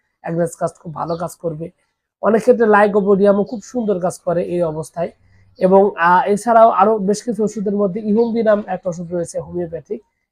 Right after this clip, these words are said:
এই তিনটে ওষুধ এই, এই অবস্থায় খুব ভালো কাজ করে। আরো বেশ কিছু ওষুধ রয়েছে। তো যাই হোক, আহ, এখন যদি আপনার বয়স তিরিশ plus হয়, আপনি দীর্ঘদিন যাবত এই সমস্ত ভেজাল ওষুধ, আপনার এই জিনসিন, টাস বা এই সমস্ত, আহ, স্যানেগ্রা ট্যাবলেট,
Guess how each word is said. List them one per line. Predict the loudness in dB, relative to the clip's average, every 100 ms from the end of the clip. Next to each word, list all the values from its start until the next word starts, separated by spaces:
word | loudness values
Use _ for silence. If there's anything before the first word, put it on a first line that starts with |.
| _
এই | -2
তিনটে | -2 -4 -4
ওষুধ | -4 -6 -4
এই, | -2 -2 -2
এই | -2
অবস্থায় | 0 -2 -8 -10
খুব | -8
ভালো | -2 -2
কাজ | -2 -6
করে। | -10 -12 0
আরো | 4 6
বেশ | 4 0
কিছু | -4
ওষুধ | -6 -8 -10
রয়েছে। | -12 -14 _ _ _ _ _ -2
তো |
যাই | 4 6
হোক, | 6
আহ, | 4 4
এখন | 4 2 2
যদি | 2 2
আপনার | 2 2
বয়স | 2 0 -2
তিরিশ | -4 -4 -4 -6
plus | -2 0 -2
হয়, | -8 -8 -6 -4
আপনি | -6 -6 -2 -2 -2
দীর্ঘদিন | -2 -4 0 0 2 2 4 4
যাবত | 2 0 -2
এই | -4
সমস্ত | -8 -10 -4 -6 -6 _ _ _ -12
ভেজাল | -2 2 4 4
ওষুধ, | 2 2 2 0 -2
আপনার | -4 -2 0
এই | 2 0
জিনসিন, | -2 -2 -4 -4 -2 -2
টাস | -2 0 4 4 4 -2
বা | -6 -4 -2
এই | -2
সমস্ত, | -4 -6 -8 -4 -2
আহ, | 0 0 -2
স্যানেগ্রা | -4 -4 -2 -2 -2
ট্যাবলেট, | -2 -2 0 -2